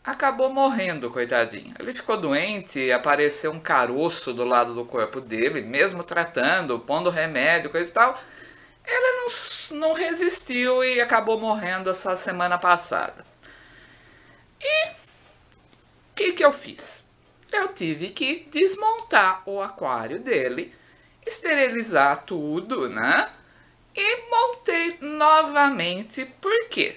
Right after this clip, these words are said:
É claro que quando você gosta dos bichinhos e você gosta de aqua-, de aquários, é, você vai fazer de novo, com certeza,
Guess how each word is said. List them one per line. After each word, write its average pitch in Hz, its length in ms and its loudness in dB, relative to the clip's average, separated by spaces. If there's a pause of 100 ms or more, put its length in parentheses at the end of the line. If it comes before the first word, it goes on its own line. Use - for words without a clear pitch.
É - 60 -6
claro 165 520 2
que 185 240 -12
quando 277 280 -6
você 156 300 -2
gosta 135 440 0
dos 139 240 -10
bichinhos 143 800 -6
e 131 60 -4
você 135 340 -2
gosta 131 560 2 (160)
de 143 140 -8
aqua-, - 460 4 (360)
de 120 200 -14
aquários, 185 640 0 (680)
é, 294 760 2
você 302 640 0
vai 240 1500 0 (220)
fazer 180 440 2
de 160 180 -6
novo, 123 440 -8
com 143 200 -6
certeza, 135 720 -4